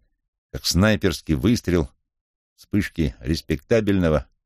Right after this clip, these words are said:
опрятно замаскированного злобного неуважения к жене. «Ну, сласти так сласти.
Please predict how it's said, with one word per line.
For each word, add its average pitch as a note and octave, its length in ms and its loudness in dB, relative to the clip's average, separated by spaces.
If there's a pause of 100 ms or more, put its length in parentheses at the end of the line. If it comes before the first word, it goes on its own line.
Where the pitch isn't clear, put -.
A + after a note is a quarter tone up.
(560)
опрятно E2+ 480 -2
замаскированного D#2 840 0
злобного E2 540 -2
неуважения C#2+ 720 -2
к C2 80 -12
жене. A1+ 420 -10 (1400)
«Ну, G2 460 -8
сласти - 480 -6
так - 180 -10
сласти. - 560 -6